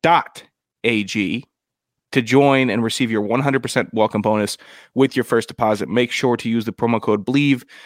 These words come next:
B L E A V, to receive your rewards.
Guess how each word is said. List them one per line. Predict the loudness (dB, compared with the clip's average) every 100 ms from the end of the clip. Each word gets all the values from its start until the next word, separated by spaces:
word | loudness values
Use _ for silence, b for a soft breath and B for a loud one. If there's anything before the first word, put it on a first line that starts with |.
| B -4
B | 0 2
L | 4 2 2
E | 2
A | 2 0
V, | 0 -2
to | -2 -6
receive | -4 -2 -2
your | 0 0
rewards. | 0 2 4 4 0